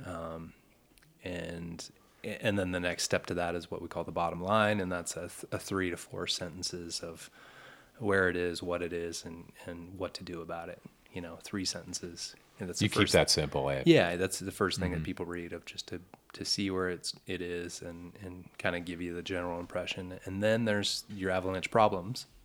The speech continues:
Speaker 1: You know, there's nine avalanche problems that's categorized in the U S.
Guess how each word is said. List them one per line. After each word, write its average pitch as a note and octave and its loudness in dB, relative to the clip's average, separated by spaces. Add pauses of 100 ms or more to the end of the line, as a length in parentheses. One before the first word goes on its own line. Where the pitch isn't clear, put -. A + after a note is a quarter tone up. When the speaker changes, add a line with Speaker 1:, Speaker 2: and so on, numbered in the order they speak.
(680)
Speaker 1:
You G2+ 0
know, F2+ -2
there's F2 -2
nine F2+ 0
avalanche F2 -4
problems F2+ -4
that's - -8 (320)
categorized F2+ -2
in F#2 -8
the F2+ -6
U F2+ -6
S. - -4